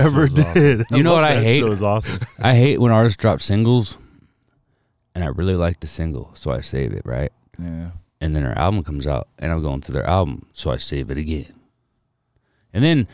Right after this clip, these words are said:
Speaker 3: maybe their album gets fucking pulled, and then they put it out, and they save it again. So I got fucking, like, four versions of one song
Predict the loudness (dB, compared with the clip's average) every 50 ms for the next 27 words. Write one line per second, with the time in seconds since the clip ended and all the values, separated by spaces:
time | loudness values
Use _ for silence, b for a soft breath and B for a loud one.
0 | b b -2 0 2 2 4 4 4 4 4 4 4 4 4 2 2 0 0 -2
1 | -2 -4 -2 0 0 0 0 -2 -6 -4 0 2 2 4 4 2 0 0 0 0
2 | 0 0 0 0 -2 -2 -2 -2 -2 -2 0 0 0 0 0 -2 -6 -10 -10 -10
3 | -8 -8 -6 -6 -4 -4 -4 -2 0 0 0 0 -2 -4 B B B B B B
4 | 0 2 2 4 4 2 2 0 0 0 0 0 2 2 0 0 2 2 0 0
5 | -2 -6 _ _ _ _ _ _ _ _ _ -20 -20 -2 2 2 4 6 4 4
6 | 4 4 4 4 4 4 2 2 2 2 2 0 0 -2 -6 -4 -4 -6 -6 -4
7 | -4 -2 -2 -2 -2 -4 -8